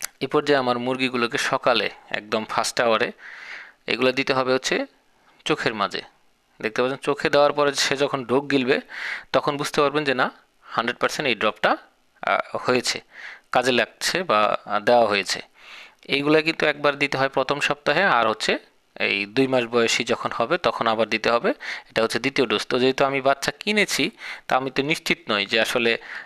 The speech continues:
এই বাচ্চাকে প্রথমে কি বে-, বিসিআরডিবির ভ্যাকসিন দেওয়া হয়েছিল কিনা। ওনারা বলেছে, কিন্তু আসলে এটা নিশ্চিত হওয়ার জন্য আমি দ্বিতীয় ডোজ হিসেবে এই জিনিসটা দিচ্ছি। আপনারা এই দেশি মুরগিকে কিন্তু এই ডোজটা যখন দেওয়াবেন, তাহলে কিন্তু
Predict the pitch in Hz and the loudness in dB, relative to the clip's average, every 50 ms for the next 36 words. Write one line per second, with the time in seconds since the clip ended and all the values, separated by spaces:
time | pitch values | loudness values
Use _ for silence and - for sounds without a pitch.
0 | - - 113 110 120 120 - - 127 117 127 117 - 131 120 - 127 123 120 - | -6 -4 0 2 2 2 2 0 -2 -2 -2 0 0 -2 -2 0 -2 -2 -2 -2
1 | - 113 107 113 110 117 117 113 110 117 113 - - 120 113 120 117 120 110 113 | -4 -2 0 0 2 2 0 0 0 -2 0 0 0 0 2 0 0 0 0 0
2 | 110 - - 123 113 107 120 120 123 123 113 117 120 113 - - 113 110 107 - | -2 -2 -4 -4 0 4 6 6 6 6 6 4 2 2 2 2 2 0 0 -2
3 | 117 104 104 110 - - - - - - - 151 156 160 160 147 135 151 160 165 | -4 -4 -4 -6 -8 -12 -16 -16 -16 -8 -4 0 2 2 2 4 4 4 4 4
4 | 143 - - 113 - 202 190 - - 120 120 127 120 - - 120 117 117 113 120 | 2 2 0 0 0 -2 -4 -6 -6 -2 0 0 0 2 0 0 0 0 2 0
5 | 120 117 135 139 - - - - - 131 127 127 135 160 196 196 147 123 117 113 | 0 0 0 -4 -2 -4 -4 0 0 0 0 0 -2 0 0 0 0 0 -2 -2
6 | 120 120 - 131 123 117 120 110 120 120 - 139 131 131 120 110 107 113 113 - | -2 -2 0 -2 0 0 -2 -2 -2 -2 0 0 2 2 0 0 -2 -4 -4 -2
7 | - 120 113 120 120 - - - 214 - - - - - - - - - - - | -2 -2 0 0 -2 -2 0 -2 -2 -4 -4 -12 -20 -16 -16 -14 -14 -16 -10 -4
8 | - 117 - - 135 139 147 147 139 127 139 139 - - 151 151 151 151 156 143 | -4 -2 0 2 2 4 4 4 2 2 2 2 2 0 0 -2 0 0 0 -2
9 | 139 147 139 135 135 135 131 127 123 131 123 - - 139 135 135 131 139 131 120 | 0 -2 -2 0 2 0 0 2 0 -2 0 0 0 2 2 2 0 -2 -2 2
10 | 123 123 127 123 135 151 147 135 123 117 120 120 123 123 127 143 143 | 2 2 4 2 2 0 2 2 2 2 2 0 0 0 2 2 2